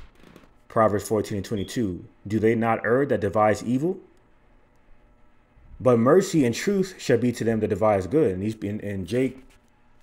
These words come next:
you know, these Jakes that scoff and mock, scoff and scorn, okay, whether, uh, you know, unbeknownst to them or not, are really casting evil upon us, man. They're, they're directing evil towards us, rather.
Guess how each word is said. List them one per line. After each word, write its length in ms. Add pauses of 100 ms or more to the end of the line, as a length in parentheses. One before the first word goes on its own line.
you 80
know, 60
these 140
Jakes 280
that 100
scoff 380
and 200
mock, 280
scoff 360
and 80
scorn, 420 (840)
okay, 380 (1300)
whether, 380 (120)
uh, 300 (120)
you 80
know, 180
unbeknownst 460
to 60
them 160
or 40
not, 300 (180)
are 100
really 420 (260)
casting 400
evil 180
upon 280
us, 140
man. 280
They're, 300
they're 200
directing 380
evil 160
towards 300
us, 80
rather. 300